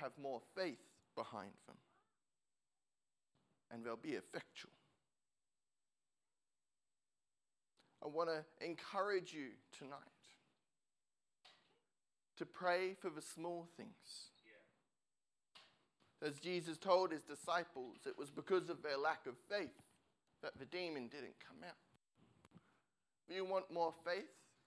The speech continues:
Speaker 1: other than a closer relationship with God, another thing you can do is to pray for the small things. I can't tell you how many times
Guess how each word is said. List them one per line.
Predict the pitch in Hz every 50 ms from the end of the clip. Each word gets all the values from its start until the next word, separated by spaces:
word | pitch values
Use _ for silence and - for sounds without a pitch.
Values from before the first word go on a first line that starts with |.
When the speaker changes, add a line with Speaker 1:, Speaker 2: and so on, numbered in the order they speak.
| _ _ _ _ _ _ _ _ _ _ _ _ _ _ _ _ - - - _ -
Speaker 1:
other | - 160 165 160 156 160 165
than | 175 170
a | 170 165
closer | 165 - 185 170 170 165 - - 156
relationship | 151 160 160 151 175 185 180 - - 175 151 - - - - -
with | 147 143 -
God, | - 180 180 170
another | 165 165 165 175 175 165 175
thing | 175 - 185 170 160
you | 156 151
can | - 165 156 151
do | 160 214 202 196 190 175 160 165
is | 160 160
to | - 170
pray | 160 - - 165 - 156 156 165 160
for | - -
the | 151
small | 151 - - 165 180 202 214 - - -
things. | - - - - - - - - - _ _ _ _ _ _ _ _ _ _ _ _ _ _ _ _ _ _ _ -
I | -
can't | - 180 175 170 165 -
tell | - 180 180 190
you | 185 196 196 147
how | 139 185 190 190
many | 185 185 185 180
times | 170 165 - 208 202 196 190 185 175 165 165 160 -